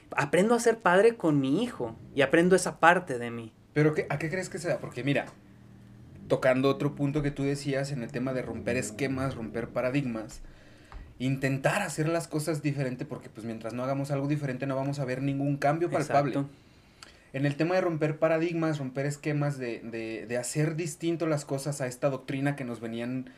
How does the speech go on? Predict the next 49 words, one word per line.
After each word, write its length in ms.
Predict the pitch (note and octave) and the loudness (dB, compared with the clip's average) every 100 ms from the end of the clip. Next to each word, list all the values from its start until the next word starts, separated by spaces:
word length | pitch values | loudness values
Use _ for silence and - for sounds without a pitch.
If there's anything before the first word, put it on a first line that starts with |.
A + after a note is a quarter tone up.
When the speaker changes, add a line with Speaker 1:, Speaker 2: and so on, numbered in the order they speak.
| - - - | -20 -20 -14
Speaker 2:
eh, 180 | G#2+ A2+ | -10 -4
inculcando 680 | C3 C#3+ C#3+ C3 C#3 C#3+ D3+ | 0 2 0 4 4 6 4
desde 480 | C#3 A2+ A2+ G#2 G2+ G2+ | 0 -2 -6 -8 -10 -6
muchísimos 760 | A#2+ C#3+ D3+ D3+ C#3+ D#3 C#3+ | 2 4 6 2 -2 -2 -2
años 260 | C3+ C3 B2+ | -2 -4 -6
o 60 | G#2+ | -8
desde 220 | G2+ G2 | -8 -2
toda 160 | C3 | 0
la 80 | B2 | 2
vida, 240 | B2 G#2 - | 0 -2 -8
básicamente. 640 | G#2 A2+ - A#2+ A#2+ G2 - - _ _ _ _ _ _ - _ - - | -6 -6 -4 -4 -4 -6 -12 -20 _ _ _ _ _ _ -20 _ -20 -12
Por 100 | A#2+ | -6
ejemplo, 240 | C3+ C#3 | -2 2
yo 260 | D#3 F3 E3 | 4 4 2
lo, 200 | C#3 C3 - | -2 -2 -2
lo 100 | C3+ | -2
he 40 | |
comentado 340 | D#3 D3+ C#3+ C#3+ | 2 2 2 0
un 100 | C#3+ | 0
par 160 | C3+ | 0
de 80 | C3+ | 0
veces 280 | C3 C3+ B2+ | -2 -4 -8
aquí, 340 | A#2+ A#2 B2 - - - - - | -8 -8 -8 -12 -20 -20 -20 -14
o 60 | - | -4
sea, 120 | D3+ | -2
este 160 | D3+ G3 | 0 2
tema 240 | G3 G3 | 2 4
de 100 | F#3 | 4
los 180 | D3+ B2 | 2 0
niños 260 | B2 C3 B2+ | -2 -2 -4
no 100 | C3 | -4
lloran 540 | A#2+ A#2+ B2 B2 A#2+ | -2 0 0 -2 -4
y 120 | A#2 | -4
los 180 | A2 A2+ | -4 -4
niños 280 | A#2+ B2 A#2+ | -2 -4 -4
no 100 | B2 | -6
tienen 240 | B2 A#2+ | -4 -4
que 100 | A#2+ | -6
hacer 180 | A#2 B2 | -6 -4
esto, 320 | A2+ A2+ B2 | -4 -4 -4
las 140 | A#2+ A2+ | -4 -4
niñas 240 | A#2+ B2+ | -6 -6
pa' 140 | B2 | -8
acá 180 | A2+ A2+ | -8 -6
y 60 | A#2+ | -6
las 80 | A#2 | -6
niñas 200 | A#2 A#2 | -8 -8
para 200 | B2 A2+ | -6 -4
allá. 220 | G#2 | -6